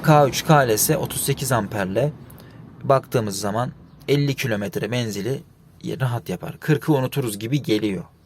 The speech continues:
Ha, çok sürekli gaza basarsanız o zaman ancak kırk görürsünüz. Diyelim, başka ne var burada? Bir sol, bir sağ olmak üzere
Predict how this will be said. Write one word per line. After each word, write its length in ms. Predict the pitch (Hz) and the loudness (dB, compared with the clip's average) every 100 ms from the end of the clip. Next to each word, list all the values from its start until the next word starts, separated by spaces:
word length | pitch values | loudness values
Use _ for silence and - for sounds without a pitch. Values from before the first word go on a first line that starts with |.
| _ - | _ -12
Ha, 80 | 117 | -6
çok 300 | 147 - - | -4 -4 -4
sürekli 360 | 127 110 107 | -2 -2 -2
gaza 260 | 107 107 107 | -2 0 -2
basarsanız 760 | 101 120 117 - 131 - - _ - _ - - - | -2 -4 -4 -6 -6 -10 -14 _ -20 _ -20 -20 -2
o 120 | 139 | -2
zaman 320 | 101 92 92 - | 0 -2 -4 -8
ancak 360 | 107 98 117 - | -6 -4 -6 -8
kırk 280 | - - - | -12 -12 -10
görürsünüz. 640 | 95 - - 98 143 - _ - - - - _ - 160 120 | -10 -8 -10 -6 -6 -8 _ -20 -20 -20 -20 _ -12 -8 2
Diyelim, 400 | 139 110 117 139 _ _ _ _ _ _ _ | 4 4 2 -2 _ _ _ _ _ _ _
başka 400 | 139 135 - 131 | 0 0 0 -2
ne 120 | 117 104 | -2 -2
var 320 | 113 127 - | -4 -4 -6
burada? 480 | 110 101 101 117 147 _ - - | -2 0 0 0 -2 _ -20 -6
Bir 160 | 143 147 | 2 2
sol, 380 | - - 110 131 | 2 2 2 2
bir 120 | 131 | -2
sağ 240 | - 120 | -2 -2
olmak 200 | 104 - | -2 -4
üzere 320 | 101 - - | -8 -8 -10